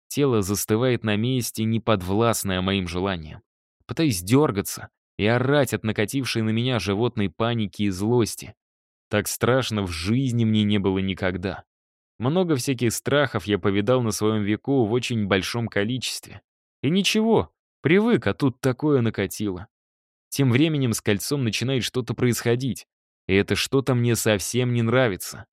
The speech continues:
Перстень на моем пальце начинает пульсировать, из его камня выплескивается жидкость, похожая на ртуть с фиолетовым отливом. Жидкий живой металл.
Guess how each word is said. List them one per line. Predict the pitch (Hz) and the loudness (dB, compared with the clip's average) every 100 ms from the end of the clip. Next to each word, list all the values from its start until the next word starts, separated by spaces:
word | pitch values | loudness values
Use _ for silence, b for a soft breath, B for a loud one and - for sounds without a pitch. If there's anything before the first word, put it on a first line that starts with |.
| _ _ _ _ - | _ _ _ _ 0
Перстень | 165 175 - 87 82 | 2 2 -2 -6 -4
на | 82 | -2
моем | 90 107 95 | 0 0 0
пальце | 120 127 120 110 | 2 0 0 -4
начинает | 107 - 123 123 - | -4 -2 -2 -2 0
пульсировать, | 104 92 135 143 131 113 - _ _ - | -2 -2 0 2 2 0 -6 _ _ -4
из | 101 | -2
его | 95 131 147 | 2 2 2
камня | - 151 143 123 | 2 0 2 2
выплескивается | 110 117 139 123 127 113 107 - 98 | 0 0 -2 -2 -2 -2 -2 -2 -2
жидкость, | 90 143 151 143 127 - | 0 0 0 -2 -4 -2
похожая | 110 - 139 127 120 | -4 -2 -2 0 0
на | 113 | 0
ртуть | 107 - 143 - | -2 -2 -2 -2
с | |
фиолетовым | - 98 107 104 101 | -2 0 0 0 -2
отливом. | 98 92 110 98 80 - _ _ _ - | -2 -2 -2 -2 -6 -18 _ _ _ -8
Жидкий | 92 90 131 131 - 113 | -4 2 0 0 -2 0
живой | 90 85 87 90 | 0 -2 0 -2
металл. | 85 - 101 78 | -4 -4 -6 -6